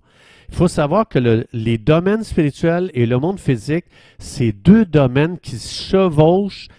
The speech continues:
et qui interagissent l'un avec l'autre. Et Élisée vivait avec cette vision-là, cette compréhension-là et cette réalité-là. Élisée vivait dans la bonne réalité.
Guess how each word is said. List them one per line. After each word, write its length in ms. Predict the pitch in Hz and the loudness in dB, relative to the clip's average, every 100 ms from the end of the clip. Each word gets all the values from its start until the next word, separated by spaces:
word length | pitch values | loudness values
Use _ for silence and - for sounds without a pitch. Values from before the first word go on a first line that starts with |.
| - | -6
et 140 | 131 | -4
qui 280 | - - 147 | -4 -4 0
interagissent 960 | 175 180 - 165 151 120 101 151 - 117 | 0 0 0 0 0 -2 -2 -6 -6 -6
l'un 280 | 110 123 147 | -2 0 0
avec 340 | 113 107 - | 0 -2 0
l'autre. 280 | 120 110 - _ _ _ - | 0 0 -4 _ _ _ -2
Et 180 | 139 - _ | 0 0 _
Élisée 720 | 202 220 185 139 127 180 226 | 2 2 2 0 2 2 2
vivait 420 | 151 127 127 135 180 | 2 2 4 4 2
avec 320 | 131 127 - | 2 0 -2
cette 380 | - 131 113 _ - | -4 -2 -2 _ -16
vision-là, 1200 | 98 104 135 185 226 185 160 156 143 127 139 196 _ _ _ | -14 -14 -6 0 0 -2 -4 -4 -2 0 -2 -4 _ _ _
cette 480 | - - - 147 - _ | -20 -10 0 0 0 _
compréhension-là 1300 | - 110 220 226 - 170 170 135 - 139 127 117 143 - | -8 -2 0 0 -2 0 0 -2 -4 -2 0 2 2 0
et 140 | 123 | -2
cette 400 | 113 - 117 - 95 | -2 -4 -6 -6 -6
réalité-là. 880 | 104 143 160 135 110 - 107 95 85 - _ - - _ - | -2 0 0 -2 -4 -2 0 0 -2 -6 _ -20 -20 _ -2
Élisée 460 | 139 160 156 233 | 2 2 0 -2
vivait 320 | 202 143 117 151 | -2 -2 0 -2
dans 160 | 127 | 0
la 160 | 107 101 | 0 0
bonne 240 | 113 123 | 2 2
réalité. 560 | 104 101 95 90 95 | 0 -2 -2 -6 -8